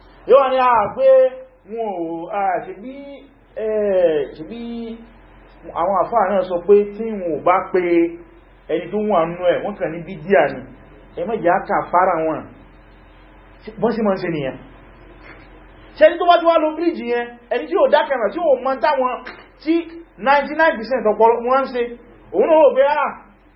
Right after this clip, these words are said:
wọn kò ń gba nǹkan tó sọ, ó gbọ́dọ̀ gbá." Ó ní dá láti jù títí, ní jẹ́ kó mọ̀ pé, "Ah,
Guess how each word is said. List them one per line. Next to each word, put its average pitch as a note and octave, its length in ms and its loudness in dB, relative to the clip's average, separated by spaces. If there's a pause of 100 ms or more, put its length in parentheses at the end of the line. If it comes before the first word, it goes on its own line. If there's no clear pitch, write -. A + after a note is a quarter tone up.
wọn G3+ 120 -14
kò A#3+ 100 -6
ń G#3+ 120 -4
gba G3 120 0
nǹkan F#3 220 -4
tó G3+ 80 -4
sọ, F#3 140 -8 (120)
ó - 120 -14
gbọ́dọ̀ F3 320 -6
gbá." F3 120 0 (1400)
Ó C#4+ 160 0
ní B3 140 2
dá B3+ 120 6
láti D4 280 -2
jù E3+ 140 -12
títí, A3 280 -10
ní A3+ 220 -10
jẹ́ F4+ 160 -4
kó F#4+ 100 0
mọ̀ C#4+ 220 0
pé, C4 100 0
"Ah, C#4 300 4